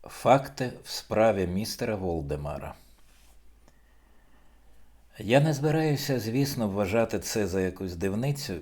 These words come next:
що надзвичайний випадок із містером Волдемаром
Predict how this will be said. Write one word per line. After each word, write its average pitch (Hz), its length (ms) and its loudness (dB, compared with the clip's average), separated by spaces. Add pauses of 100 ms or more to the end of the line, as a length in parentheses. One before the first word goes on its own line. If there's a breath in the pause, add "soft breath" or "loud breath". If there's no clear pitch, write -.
що - 220 -4
надзвичайний 98 760 0
випадок 104 580 0
із 90 120 -2
містером 92 540 -2
Волдемаром 117 800 -2